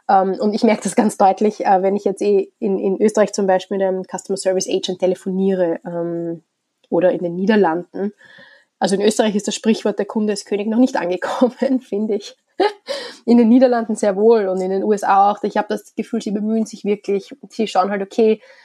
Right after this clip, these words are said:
und das kommt in allem zurück, nicht nur im Kundenservice, aber, äh, auch im Marketing, äh, wie ich meine Webseite gestalte, wie ich den Kunden zuhöre, wenn etwas nicht funktioniert.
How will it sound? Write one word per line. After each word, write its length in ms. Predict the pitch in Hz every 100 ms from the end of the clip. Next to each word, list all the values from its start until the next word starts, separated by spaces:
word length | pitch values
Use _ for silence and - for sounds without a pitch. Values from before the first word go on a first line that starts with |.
| _ _
und 140 | 226 262
das 140 | -
kommt 180 | 269 269
in 160 | 247
allem 220 | 208 233 -
zurück, 380 | 214 220 -
nicht 200 | 226 -
nur 220 | 226 220 -
im 160 | 202
Kundenservice, 720 | - 233 226 214 190 185 190 -
aber, 460 | 185 190 190 190
äh, 180 | 196 190
auch 120 | 180
im 100 | 214
Marketing, 600 | 190 202 - - 185 196
äh, 140 | - 190
wie 40 | 202
ich 80 |
meine 200 | 208 208
Webseite 400 | 185 - - -
gestalte, 600 | - - - 180 - 185 180 - - _
wie 180 | 202 208
ich 120 | 208
den 120 | 220
Kunden 360 | 196 214 196 196
zuhöre, 560 | - 220 208 202 196 190
wenn 120 | 185
etwas 220 | 180 190
nicht 180 | 208 -
funktioniert. 800 | 202 - 220 196 196 196 196